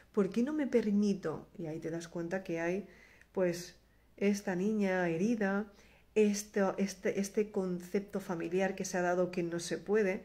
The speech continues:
y ahí empieza cuando se activan los nuevos acuerdos, ¿ok? Todo aquel que esté pasando aparentemente por una crisis existencial ahora mismo,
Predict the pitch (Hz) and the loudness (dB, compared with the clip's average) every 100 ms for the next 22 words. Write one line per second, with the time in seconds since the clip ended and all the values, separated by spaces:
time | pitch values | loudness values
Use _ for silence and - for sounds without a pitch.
0 | - - - 226 254 247 254 247 220 202 | -14 -20 -6 -2 0 2 0 -2 -2 -2
1 | 202 214 233 - - _ _ - 202 202 | 0 -2 -2 -8 -20 _ _ -2 0 2
2 | 208 208 202 185 202 226 - _ - - | 0 -2 0 0 -2 -4 -14 _ -20 -16
3 | - 233 233 240 233 - 196 202 208 214 | -6 0 0 -2 -6 -4 -2 0 -2 -4
4 | 196 190 190 185 175 175 185 190 - 170 | -4 -4 -4 -6 -4 -2 -4 -8 -10 -10
5 | 170 170 - - - - - _ _ _ | -6 -6 -6 -12 -20 -20 -20 _ _ _
6 | - 175 165 202 285 - - - - - | -10 -8 -4 -4 -6 -12 -20 -20 -20 -20
7 | - - 240 254 269 277 277 180 170 170 | -20 0 0 2 0 0 0 0 0 -2
8 | 180 - 220 240 233 202 175 165 165 160 | -4 -2 0 -2 -4 -4 -4 -2 -2 0
9 | 170 185 214 240 220 165 165 165 170 175 | 0 0 0 0 -2 -4 -4 -4 -2 -2
10 | 196 233 233 214 208 208 202 202 196 202 | -2 -2 -2 -4 -2 -2 -2 -4 -4 -4
11 | 196 196 202 196 196 196 160 151 165 147 | -4 0 0 2 2 0 -2 -6 -10 -12